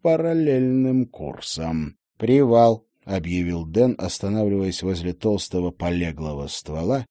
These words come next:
примерно с середины уходящего вверх под прямым углом и вливающегося кроной в общий полог леса. Кира тут же села и со стоном вытянула натруженные ноги.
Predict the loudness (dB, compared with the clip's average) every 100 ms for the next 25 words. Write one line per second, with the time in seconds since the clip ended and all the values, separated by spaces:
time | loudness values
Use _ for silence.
0 | -2 0 2 2 0 -2 -4 -2 -2 0
1 | 0 2 2 0 -2 0 0 -2 -2 0
2 | 0 0 -2 0 0 0 -8 -6 -6 -6
3 | -2 0 2 0 -2 0 2 2 0 0
4 | 0 2 4 4 0 -2 -2 -2 -4 -8
5 | -10 -6 -2 0 0 -2 -4 -4 -6 -6
6 | -10 -10 -12 -10 -8 -8 -8 -12 -12 -10
7 | -8 -10 -12 -12 -20 _ _ _ _ -6
8 | 2 2 2 2 2 0 0 0 2 2
9 | 0 0 -2 -2 0 2 2 2 2 2
10 | -2 -2 -2 -2 0 0 0 -2 -4 -4
11 | -2 -2 -2 0 -2 -2 -4 -8